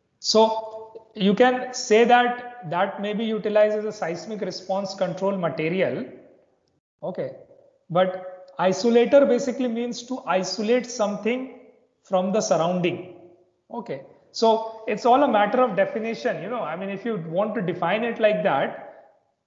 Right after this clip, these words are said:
that is fine. But when we talk about seismic isolator, traditionally we say that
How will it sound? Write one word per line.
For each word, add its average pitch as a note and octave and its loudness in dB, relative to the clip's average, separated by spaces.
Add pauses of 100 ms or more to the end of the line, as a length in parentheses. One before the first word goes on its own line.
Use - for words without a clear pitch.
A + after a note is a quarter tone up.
(200)
that F3+ 2
is A3 -2
fine. G3 -2 (540)
But F#3+ 2
when G3+ 0
we A#3+ 0
talk G3+ 2
about A3+ 2
seismic F#3+ -4
isolator, F#3 -2
traditionally A3+ -2
we A#3 0
say A#3 2
that A#3 6